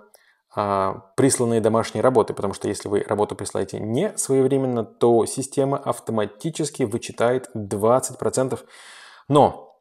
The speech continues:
двадцать процентов не из ваших ста, а из восьмидесяти процентов. Да, а двадцать процентов от восьмидесяти отправляет вас в красную зону в шестьдесят четыре процента.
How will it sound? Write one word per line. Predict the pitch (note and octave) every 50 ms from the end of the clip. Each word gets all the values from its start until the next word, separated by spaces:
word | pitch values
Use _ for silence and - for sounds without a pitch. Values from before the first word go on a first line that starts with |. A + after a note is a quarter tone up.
| _ -
двадцать | G#2 G#2 C3 C3 C3 A#2+ -
процентов | C3+ B2 - C#3 A#2+ B2+ A#2 -
не | B2 A#2 A#2
из | A2 G#2
ваших | A#2+ D3+ - - - - - -
ста, | - - - - C#3 A#2+ F#2+ E2+ - - - _ _ _ _ _ _ -
а | A2+ G#2+ G#2+ G#2+ G2+ - -
из | A#2+ A2+ G#2 F#2 - - _ _ _ _ -
восьмидесяти | G#2+ A2 G2 - B2+ B2+ A#2+ A2 - -
процентов. | - - G#2+ - - F#2 F2 - - - _ _ _ _ _ _ _ _ _ _ -
Да, | B2 C3
а | - - G#2+ F#2+
двадцать | G2+ A2+ A2+ - -
процентов | - A2 - A#2 F#2 - -
от | -
восьмидесяти | - G2+ - E3+ G#3 G#3+ G3+ - D#3
отправляет | B2+ A2 - - G2 G#2+ B2 D3+ C3
вас | A2 A#2 B2+ - -
в | - -
красную | - A2+ A2 G2+ - - G2 G2
зону | G#2 D3+ F#3+ F#3 C#3 -
в | -
шестьдесят | - - G2+ G2+ - - C#3+ D3
четыре | - - - B2 A#2
процента. | - G2+ - - F#2+ F#2+ F2+ F#2+